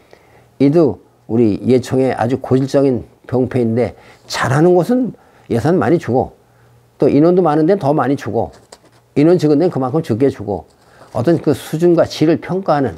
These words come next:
이런 제도가 필요하지 않을까 싶-, 싶다. 그런데 이런 것을, 하, 지역 예총이나 맡겨두면 서로 밥그릇 싸움하느라고 똑같이 나눠 갖자고 하는 게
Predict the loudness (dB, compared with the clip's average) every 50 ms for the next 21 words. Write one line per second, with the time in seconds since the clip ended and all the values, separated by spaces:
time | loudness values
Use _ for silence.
0 | -12 -8 -2 0 0 0 0 0 0 -2 0 0 2 2 2 0 0 -4 -8 _
1 | _ -20 -20 _ _ -8 -4 -2 0 0 2 0 0 0 -2 -2 -4 -6 -4 -4
2 | -2 -2 -2 -4 -6 -8 -12 _ -20 -20 -20 -20 -18 -18 -16 -18 -10 -8 -8 -8
3 | -8 -12 _ _ _ _ _ _ _ _ _ -20 -20 _ _ _ -2 0 2 4
4 | 4 4 2 2 0 -4 -12 _ _ _ _ -20 _ _ _ _ -2 0 2 4
5 | 4 2 2 0 0 0 0 0 0 0 0 -4 -6 -10 _ _ _ -20 -20 -20
6 | -20 -20 -20 -20 _ _ -14 -6 -2 0 0 0 0 0 0 0 -2 -2 -2 -4
7 | -6 -8 -12 -14 -18 _ _ -20 -20 -20 -16 -8 -2 0 2 2 2 2 0 0
8 | 0 -2 -2 -2 -2 -2 -2 -4 -6 -10 -14 _ _ _ _ -2 -2 -2 0 0
9 | 0 0 0 0 0 0 0 0 -2 -4 -6 -12 _ _ _ -20 -20 _ -6 -2
10 | 0 0 0 0 -2 -4 -2 0 -2 0 2 2 2 2 2 0 0 0 0 2
11 | 2 2 2 0 -2 -4 -8 _ _ _ _ _ _ _ _ -2 -2 2 2 0
12 | 0 0 -2 -2 -2 -2 -2 0 0 -2 -2 -2 -2 -2 -2 -2 -2 -2 0 0
13 | 0 -2 -2